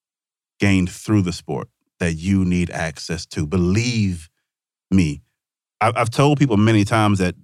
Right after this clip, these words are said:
during parts of my corporate America run, golf has been the secret common language that has allowed me to meet, influence, grow with,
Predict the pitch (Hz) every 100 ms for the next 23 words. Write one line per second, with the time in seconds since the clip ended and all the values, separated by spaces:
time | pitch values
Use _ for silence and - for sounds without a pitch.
0 | 85 92 113 104 - 123 120 117 101 101
1 | 98 - 120 113 98 90 87 95 92 90
2 | - 80 76 80 _ _ _ _ _ 82
3 | 92 87 67 55 - _ _ _ _ _
4 | _ _ _ _ - 113 135 135 120 104
5 | 92 95 92 90 87 92 87 - 127 110
6 | 98 - - 110 101 90 85 92 107 120
7 | 120 90 92 87 90 101 107 92 98 98
8 | 87 87 - 90 87 110 143 - - -
9 | _ _ _ _ _ - 95 90 120 123
10 | 131 - - - - _ _ _ _ -
11 | 82 98 110 120 123 131 131 -